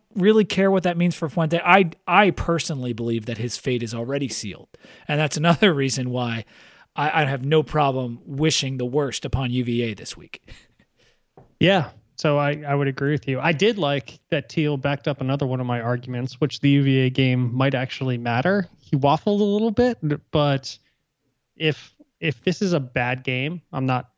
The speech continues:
Speaker 2: I'm not hoping for that. I'm not expecting that. I don't think we even need that, to your point, the, for, for things to take the, the path that they're most likely or could be on. But, uh, I think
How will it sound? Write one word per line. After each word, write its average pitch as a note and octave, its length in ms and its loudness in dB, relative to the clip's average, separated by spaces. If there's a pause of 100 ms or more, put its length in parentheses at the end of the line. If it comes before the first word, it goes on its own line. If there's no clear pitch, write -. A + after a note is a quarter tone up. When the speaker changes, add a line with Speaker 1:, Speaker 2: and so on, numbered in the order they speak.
Speaker 2:
I'm C3 120 -16
not A#2+ 160 -8
hoping D#3 300 0
for - 160 -8
that. F3 240 2
I'm C3 120 -2
not B2 200 0
expecting C3+ 580 -4
that. D3+ 220 0
I C#3 80 -2
don't C#3 180 0
think C#3+ 280 -4
we D3 120 0
even C#3+ 280 2
need D3 220 2
that, A#2+ 240 -4
to - 120 -10
your C3 140 0
point, B2+ 440 -6
the, C3 360 0
for, B2 340 2 (200)
for C3 100 0
things C3+ 340 0
to - 140 -10
take C3 340 -4
the, B2 340 2 (600)
the D3 60 0
path C#3 400 0
that C#3 180 -4
they're B2+ 320 -2 (260)
most C3+ 460 -2
likely C#3+ 420 2
or C3 80 2
could C3+ 300 0
be C3 220 2
on. B2 480 -2 (540)
But, C3 540 0 (460)
uh, C3 320 -4 (180)
I C#3+ 100 0
think C#3+ 380 0